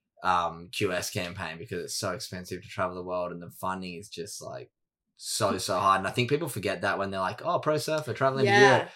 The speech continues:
Speaker 1: It's like, no, this is a young girl who's probably working a job to be able to get enough money just to get to the next event. Mum and dad are helping out. It's
Speaker 2: Yeah.
Speaker 1: like, it's not all f-, like, you know
Speaker 2: Yeah.
Speaker 1: what I mean? Travel the world, go surfing.
Speaker 2: Yeah, it's
Speaker 1: It's
Speaker 2: stressful. <laughs>
Speaker 1: Yeah.
Speaker 2: It's very stressful.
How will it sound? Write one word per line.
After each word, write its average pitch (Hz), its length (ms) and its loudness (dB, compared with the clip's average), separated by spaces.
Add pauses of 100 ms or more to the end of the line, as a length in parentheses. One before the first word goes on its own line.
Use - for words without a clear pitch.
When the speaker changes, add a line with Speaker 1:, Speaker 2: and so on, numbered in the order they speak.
(280)
Speaker 1:
It's - 160 -6
like, 104 200 4
no, 110 220 2
this 113 180 0
is 123 80 0
a 123 40 0
young 104 260 0
girl 98 360 0
who's 95 360 -2 (300)
probably 113 240 4
working 107 420 4
a 101 60 -4
job 95 580 2 (340)
to 107 100 0
be 104 100 4
able 101 140 6
to 101 60 2
get 101 160 2
enough 104 280 0
money 101 220 0
just 104 240 -2
to 113 60 -4
get 101 120 -2
to 107 60 -2
the 104 60 -2
next 101 260 -6
event. 95 320 -4
Mum 101 180 -2
and 101 100 -4
dad 92 200 0
are 95 40 -2
helping 98 380 -4
out. 90 220 -2
It's 220 180 -6
Speaker 2:
Yeah. 90 140 2
Speaker 1:
like, - 120 -4 (560)
it's 98 240 -8
not 107 420 0 (160)
all 98 580 -4 (220)
f-, - 240 -14
like, 98 280 2
you - 60 2
know - 20 2
Speaker 2:
Yeah. 98 140 2
Speaker 1:
what 98 120 -4
I 113 40 -2
mean? 117 100 0
Travel 117 260 2
the 113 60 0
world, 113 200 2
go 110 120 0
surfing. 110 380 0
Speaker 2:
Yeah, 185 200 4
it's 202 60 4
Speaker 1:
It's - 80 0
Speaker 2:
stressful. 214 760 2
<laughs> - 200 2
Speaker 1:
Yeah. 127 340 0
Speaker 2:
It's 208 200 4
very 180 340 -4
stressful. 180 720 -4